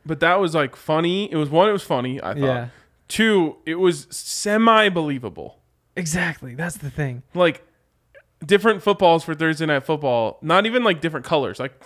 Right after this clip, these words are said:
Speaker 1: c-, different colors might have been believable.
Speaker 2: Totally.
Speaker 1: Different shape is not believable in any way.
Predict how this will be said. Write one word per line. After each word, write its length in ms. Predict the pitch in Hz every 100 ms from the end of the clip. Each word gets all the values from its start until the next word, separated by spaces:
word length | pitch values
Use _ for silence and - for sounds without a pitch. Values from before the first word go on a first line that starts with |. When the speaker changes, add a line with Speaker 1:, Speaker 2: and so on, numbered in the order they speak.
| -
Speaker 1:
c-, 100 | 226
different 260 | 190 294 240
colors 220 | 277 214
might 140 | 175
have 40 | 175
been 100 | 180
believable. 400 | 196 208 120 - _ 147
Speaker 2:
Totally. 400 | 143 170 139 123
Speaker 1:
Different 320 | 123 208 226 -
shape 340 | 180 190 226 180
is 140 | 160
not 280 | 170 185 160
believable 420 | 160 180 151 147
in 80 | 151
any 160 | 151 139
way. 240 | 135